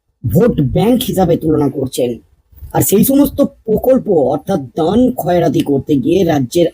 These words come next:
আর্থিক পরিস্থিতি একেবারে ভাঁড়ে মা ভবানী হয়ে যাচ্ছে। যেখানে ডিএ মেটানোর টাকা নেই রাজ্যের, পঞ্চম বেতন কমিশনের ডিএ মেটাতে গেলে বিয়াল্লিশ হাজার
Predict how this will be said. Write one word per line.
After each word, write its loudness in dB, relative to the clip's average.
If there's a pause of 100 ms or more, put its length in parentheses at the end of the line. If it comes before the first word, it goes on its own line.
আর্থিক -2
পরিস্থিতি 0
একেবারে 2 (580)
ভাঁড়ে 2
মা 2
ভবানী 0
হয়ে 0
যাচ্ছে। -4 (880)
যেখানে 4 (100)
ডিএ 4
মেটানোর 2
টাকা -2
নেই 2
রাজ্যের, 0 (920)
পঞ্চম 4
বেতন 2
কমিশনের 2
ডিএ 2
মেটাতে 0
গেলে 2
বিয়াল্লিশ 0
হাজার -2